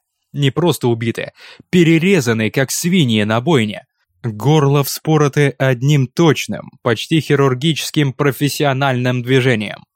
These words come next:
Никаких следов борьбы, ни опрокинутой мебели, ни разбросанного оружия. Их просто вырезали.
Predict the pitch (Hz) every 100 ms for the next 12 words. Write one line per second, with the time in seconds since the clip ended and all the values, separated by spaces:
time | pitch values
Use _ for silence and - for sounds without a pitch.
0 | _ - 123 147 175 165 151 180 147 -
1 | 151 147 135 113 131 113 - - - 135
2 | 147 135 127 117 156 143 131 127 151 139
3 | 131 110 _ - 165 170 139 117 151 -
4 | 131 123 123 135 127 131 110 98 - -
5 | _ _ - 151 - 185 170 - 156 175
6 | 127 101 101 -